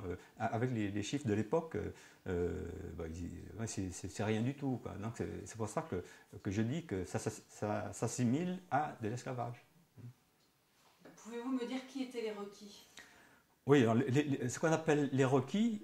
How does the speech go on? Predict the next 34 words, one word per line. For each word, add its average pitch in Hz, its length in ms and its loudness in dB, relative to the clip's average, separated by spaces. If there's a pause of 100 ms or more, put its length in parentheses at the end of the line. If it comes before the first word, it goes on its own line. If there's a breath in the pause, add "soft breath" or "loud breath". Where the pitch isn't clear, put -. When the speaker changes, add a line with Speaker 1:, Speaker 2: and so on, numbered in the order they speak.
Speaker 1:
euh, 104 760 4
c'est, 120 600 2
c'est - 180 -2
des, 127 180 2
aussi 143 220 0
bien 139 140 6
des, 127 120 6
tra-, 127 280 6
des 120 260 8
travailleurs 127 540 8
indochinois 120 680 0
que 123 60 2
des 120 120 4
tirailleurs, 127 460 2 (320)
hein. 123 140 -6 (340 loud breath)
Donc, 127 180 2
et, 123 220 6
qui, 110 560 4 (380 loud breath)
enfin, 95 100 -2
là, 104 480 8
c'est, 113 200 -2
c'est, 104 180 0
ce 127 140 2
qui 123 180 0
les 117 160 2
caractérisait, 117 720 2
c'était - 320 -2
le 127 100 0
fait 160 240 -2
qu'ils, 104 320 -2
qu'ils 104 220 -2
aient 113 80 4
été 139 420 -2
forcés 131 680 0